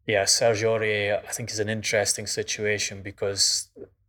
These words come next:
Mourinho wanted to upgrade at right back. He got that upgrade in Matt Doherty. The idea had been to sell Aurier, and he was made available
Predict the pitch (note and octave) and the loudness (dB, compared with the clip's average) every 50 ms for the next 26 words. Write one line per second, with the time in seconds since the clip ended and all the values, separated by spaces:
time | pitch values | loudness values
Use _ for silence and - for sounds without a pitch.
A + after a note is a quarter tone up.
0 | _ _ _ _ _ - - A#2 A2 A2 A2+ A2 A2 G#2+ G#2 G2+ G2 G2+ G#2 G#2 | _ _ _ _ _ -10 -6 -2 0 0 0 0 -2 -2 -4 -4 -2 -2 -2 -2
1 | G#2 - - - - G#2 G2+ A2 G#2 - - - - G2+ G2+ G2 G2+ - G#2 G2+ | -2 -6 -6 -2 0 2 4 4 2 0 -2 -4 -2 -2 0 0 -2 -2 0 -2
2 | G2+ G#2+ - - A2 G#2 G2+ - - - - - - - A#2+ G#2 G#2 G#2 - G#2+ | -2 -2 -4 -6 -6 -6 -6 -6 -8 -12 -12 -12 -4 4 6 6 6 6 2 -2
3 | G2+ F#2+ G#2+ G#2+ A2 - _ - G#2+ G#2 G2+ - G2+ G2+ G#2 G2+ - - - C#3+ | -2 -2 -4 -10 -12 -14 _ -6 -6 -6 -6 -8 -12 -10 -8 -8 -8 -6 -2 -2
4 | G#2 G#2 G#2+ G#2 - - - G2+ G2 - _ _ - - - - - - _ _ | -2 0 -2 -4 -8 -6 -6 -6 -6 -8 _ _ -20 -18 -18 -16 -18 -20 _ _
5 | _ - G#2+ F2+ - G#2+ A2 G#2+ G#2 A2+ A2 A2 G2+ G#2+ G#2+ G#2 - - G#2+ G#2 | _ -4 -2 2 4 4 2 2 0 -4 -2 -2 -2 -2 -4 -6 -4 -6 -6 -4
6 | G#2 G#2 - G#2+ - - - G#2+ G2+ G2+ G2 F#2+ G#2+ - - - G#2+ G#2 G#2 G2+ | -4 -4 -2 0 2 4 6 6 6 6 4 0 -4 -8 -4 -2 0 0 2 2
7 | G2+ G2+ G#2 G#2 - - G#2 G2 G2 G2 G2 G2 G2 - A2 G2+ G2+ G2 F#2+ F#2 | 0 0 0 -2 -4 -6 -8 -8 -10 -8 -8 -8 -8 -6 -4 -4 -4 -4 -4 -4
8 | G2+ G2+ G#2 G#2 G2+ - G2+ G2 F#2+ F#2 | -2 -2 -2 -4 -4 -4 -4 -4 -4 -6